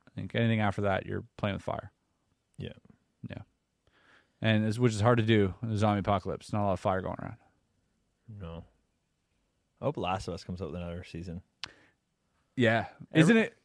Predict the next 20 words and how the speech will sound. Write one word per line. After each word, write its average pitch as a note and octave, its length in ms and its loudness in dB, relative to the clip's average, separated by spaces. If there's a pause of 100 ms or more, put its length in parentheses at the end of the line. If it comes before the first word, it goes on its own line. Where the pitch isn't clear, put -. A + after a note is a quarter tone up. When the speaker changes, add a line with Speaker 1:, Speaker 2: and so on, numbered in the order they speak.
(120)
Speaker 1:
Uh, C3 220 4
he B2 220 4
n-, D#3 160 2
already C#3 260 8
knows B2+ 180 6
how B2+ 60 4
that A#2 200 6
ends. C#3+ 340 0
He's - 400 -10
played B2 260 2
through C#3+ 180 2
it. - 140 -8 (1500)
Speaker 2:
What? B3 160 -2 (220)
Speaker 1:
It B2 120 2
follows C#3 360 10
the A#2+ 100 4
game C3+ 380 8 (240)
exactly. B2+ 80 4
Speaker 2:
Oh, A#3 100 8
it's B2 180 8